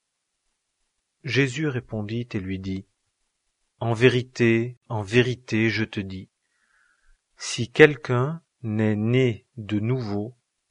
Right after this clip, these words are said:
il ne peut voir le royaume de Dieu. Nicodème lui dit, Comment un homme peut-il naître quand il est vieux ? Peut-il entrer une seconde fois dans le sein de sa mère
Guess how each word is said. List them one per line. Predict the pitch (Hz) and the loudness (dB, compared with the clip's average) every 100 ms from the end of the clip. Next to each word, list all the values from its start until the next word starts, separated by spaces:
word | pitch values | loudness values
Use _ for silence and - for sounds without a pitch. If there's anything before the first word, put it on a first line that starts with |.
| _ _ _ _ - | _ _ _ _ -4
il | 135 110 107 | -2 0 0
ne | 101 | -2
peut | - 147 | -2 -4
voir | 120 107 113 113 101 | -2 -2 -2 -2 -6
le | 85 | -8
royaume | 85 92 117 113 101 | -2 -2 -2 -6 -8
de | 92 | -8
Dieu. | 82 80 76 - _ _ _ _ _ _ _ _ _ _ _ _ _ _ _ _ _ _ - | -8 -10 -12 -16 _ _ _ _ _ _ _ _ _ _ _ _ _ _ _ _ _ _ -12
Nicodème | 95 - 92 110 120 | -10 -6 0 2 2
lui | 90 85 | 0 -6
dit, | 110 113 _ _ _ _ _ _ _ _ _ _ _ _ _ | -8 -8 _ _ _ _ _ _ _ _ _ _ _ _ _
Comment | - 131 120 104 | 2 2 2 -2
un | 104 107 | -4 0
homme | 151 196 214 196 - | 2 2 -4 -8 -8
peut-il | 120 - 117 104 107 | -8 -4 -4 -2 0
naître | 139 - - - | -2 -4 -12 -6
quand | 113 - | -6 -4
il | 107 | -2
est | 101 | -2
vieux ? | 101 170 - _ _ _ _ _ _ _ _ _ _ | -2 -6 -6 _ _ _ _ _ _ _ _ _ _
Peut-il | - 110 143 139 - | -8 -4 0 -2 -2
entrer | 135 - 135 | -2 0 2
une | 117 104 | 2 0
seconde | - 139 151 135 107 | -6 -4 -2 -2 -4
fois | - 143 143 | -2 0 0
dans | 107 | 0
le | 101 | -4
sein | 92 - 139 | -4 -4 -6
de | 117 | -6
sa | - 104 | -4 -2
mère | 123 185 185 | 0 -2 -4